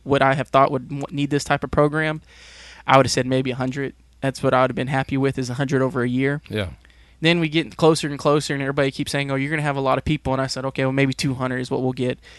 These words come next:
Speaker 1: And we haven't really marketed that hard in terms of pushing it out there and trying to
Speaker 2: Yeah.
Speaker 1: get people, because the, whenever we made the announcement, that kind of already started the marketing buzz of it. But we've, we've, you know, three hundred, I'm more than, than happy with, and,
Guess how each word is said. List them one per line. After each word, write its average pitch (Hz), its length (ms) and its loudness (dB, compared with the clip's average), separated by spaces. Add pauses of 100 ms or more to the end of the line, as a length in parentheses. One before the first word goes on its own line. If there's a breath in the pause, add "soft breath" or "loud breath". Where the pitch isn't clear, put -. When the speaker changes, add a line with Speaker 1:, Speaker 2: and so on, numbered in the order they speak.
(300 loud breath)
Speaker 1:
And 139 180 2
we 160 100 8
haven't 175 240 4
really 151 220 6
marketed 147 540 4
that 135 220 2
hard 147 340 8
in 135 100 -4
terms 139 300 -2
of 131 260 -2
pushing 143 380 2
it 131 80 -4
out 131 220 -2
there 131 120 0
and 131 80 -4
trying 135 200 -2
to 135 40 -2
Speaker 2:
Yeah. 135 60 -2
Speaker 1:
get 123 140 -4
people, 131 280 0
because 127 320 -2
the, 131 480 -2 (180)
whenever 151 360 2
we 147 120 4
made 143 220 0
the 139 60 0
announcement, 131 480 -2
that 139 260 -2
kind 135 180 0
of 131 120 -2
already 127 200 0
started 127 380 -2
the - 80 -4
marketing 127 440 -4
buzz 123 220 0
of 123 160 -4
it. 123 140 -6 (500 loud breath)
But 139 300 4
we've, 139 380 -2
we've, 135 400 0
you 139 160 -4
know, 120 80 -2
three 160 200 2
hundred, 147 380 0
I'm 143 160 2
more 143 220 2
than, 131 300 -2 (100)
than 131 240 -2
happy 135 280 -2
with, 131 280 0
and, 127 200 -4